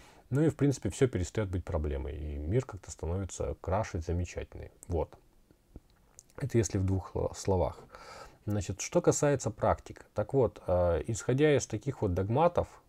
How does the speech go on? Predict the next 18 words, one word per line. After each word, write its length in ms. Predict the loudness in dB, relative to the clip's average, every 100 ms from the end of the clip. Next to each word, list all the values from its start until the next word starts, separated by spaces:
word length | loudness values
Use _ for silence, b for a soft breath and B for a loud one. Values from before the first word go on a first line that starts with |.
| _ B B B B B B B -4
а, 260 | 0 0
практики 880 | 0 4 4 4 0 -2 2 2 2 B B B B B B B B B B _ _ _ _ _ _ _ _ _ -12
не 180 | 2 4
только 260 | 6 4 4
в 60 |
современном 560 | 2 2 4 4 2 2
мире. 300 | 0 -4 -6 -8
Это 380 | 2 4 4
идет, 300 | 4 4 2 0
э, 200 | -8 -8 -8 -12 -18 -18 -18 -10
это, 260 | -8 -6 -2
это 220 | -2 2
давно 400 | 2 4 4 4
идет. 220 | 2 -2 -8 _ _ b b b b b b b b
Большинство 560 | 0 2 0 0 4 4
практик, 580 | 6 4 4 2 -4 -4 -20 b b b b _ _ -8
они, 640 | -2 2 4 4 4 2 _ -8
э, 400 | -4 0 0 -2